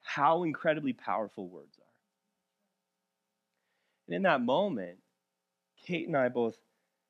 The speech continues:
had this opportunity to repent.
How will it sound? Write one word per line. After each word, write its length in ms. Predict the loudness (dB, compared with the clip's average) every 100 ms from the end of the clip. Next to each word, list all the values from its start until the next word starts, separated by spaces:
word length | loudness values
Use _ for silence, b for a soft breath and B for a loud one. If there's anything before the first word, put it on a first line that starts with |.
| _
had 340 | -2 0 0
this 240 | -2 -6 -10 _ _ _ _ _
opportunity 800 | 0 0 -2 -10 -10 -8 -4 -2 -4
to 160 | -6
repent. 460 | -10 -10 -12 -12